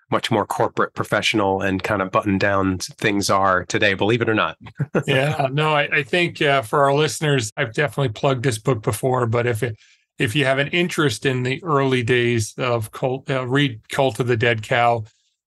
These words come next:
Speaker 2: Ted is mentioned in there, and
Speaker 1: Yeah.
Speaker 2: many other people. And I think the most interesting thing about the early days is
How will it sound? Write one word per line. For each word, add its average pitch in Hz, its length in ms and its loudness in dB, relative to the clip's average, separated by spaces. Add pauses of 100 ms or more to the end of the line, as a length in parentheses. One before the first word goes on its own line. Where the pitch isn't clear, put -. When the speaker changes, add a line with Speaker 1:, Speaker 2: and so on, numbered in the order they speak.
(120)
Speaker 2:
Ted 123 200 -2
is 113 140 0
mentioned 120 380 -2
in 120 160 0
there, 117 360 0
and 113 220 0
Speaker 1:
Yeah. 95 200 -2 (240)
Speaker 2:
many 123 260 2
other 131 180 2
people. 117 300 0
And 123 80 -2
I 139 60 0
think 156 140 -4
the 143 60 -2
most 127 240 0
interesting 143 480 0
thing 120 440 2 (420)
about 131 400 2
the 127 120 2
early 120 280 2
days 117 380 2
is 110 240 2